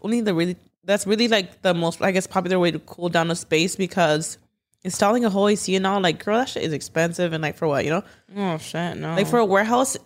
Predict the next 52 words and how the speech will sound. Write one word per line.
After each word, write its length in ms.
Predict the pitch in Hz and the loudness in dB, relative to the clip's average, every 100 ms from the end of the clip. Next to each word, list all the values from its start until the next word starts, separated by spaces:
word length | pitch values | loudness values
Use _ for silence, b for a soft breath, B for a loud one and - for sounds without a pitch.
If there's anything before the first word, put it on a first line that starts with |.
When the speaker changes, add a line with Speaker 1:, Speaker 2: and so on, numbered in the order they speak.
| - | -16
Speaker 1:
they 180 | 185 185 | -6 0
usually 320 | 185 196 202 | 2 2 0
just 240 | 180 180 - | 0 -4 -4
use 140 | 185 | -4
stuff 200 | - 175 | -2 -2
like 200 | 160 156 | 0 0
that. 240 | 165 139 - | 2 2 0
Sometimes 280 | 233 370 | 0 2
they 100 | 285 | 2
even 180 | 220 214 | 2 2
just 200 | 196 196 | 0 -2
use, 180 | 185 175 | -2 0
like, 160 | 151 - | -2 -2
fans. 680 | - 160 143 131 151 - - | 0 2 2 0 -4 -8 -16
Speaker 2:
Mm-hmm. 180 | 190 185 165 170 _ _ _ | -20 -20 _ _ _ _ _
Speaker 1:
You 60 | 190 | 0
know, 80 | 214 | 2
we 100 | 196 | 4
have 180 | 202 190 | 2 2
fans 260 | 156 165 156 | 2 2 2
right 100 | 151 | 0
now, 100 | 147 | 0
like, 160 | 139 | -2
the 80 | - | -4
regular 260 | 143 143 156 | -2 0 0
fans. 340 | 165 185 190 - B B B | 0 0 0 -4 B B B
They 100 | 202 | 0
don't 120 | 226 | 0
do 100 | 151 | 0
shit 720 | - - - 180 180 175 135 - 180 | -4 -2 0 2 2 2 0 -6 -6
but 180 | 175 170 | -4 2
blow 160 | 175 | 4
Speaker 2:
Blowing 240 | 180 202 196 | 4 4 4
Speaker 1:
hot 180 | 170 - | 2 2
air. 300 | 165 156 143 | 4 4 4
Speaker 2:
hot 300 | 196 170 - | 4 2 0
air, 280 | 151 151 147 | -2 -2 -2
girl. 420 | 147 139 143 175 | -2 -2 -2 -2
Speaker 1:
So 120 | 240 | 0
we 120 | 226 | 0
found 340 | 226 240 254 254 | 2 2 2 2
this 140 | 254 | 0
thing, 380 | - 233 214 175 - _ | 0 0 0 -4 -12 _
again, 280 | 185 185 185 | 0 2 0
from, 240 | 196 175 | -2 -4
it's 180 | 175 180 | -4 -4
called, 180 | - 190 | -2 2
they're 140 | 175 | 2
called 280 | 180 220 185 | 2 -4 -2
Big 140 | 175 180 | -2 0
Ass 200 | 170 - | -2 0
Fans. 540 | 180 147 131 175 - | -2 -2 -4 -6 -12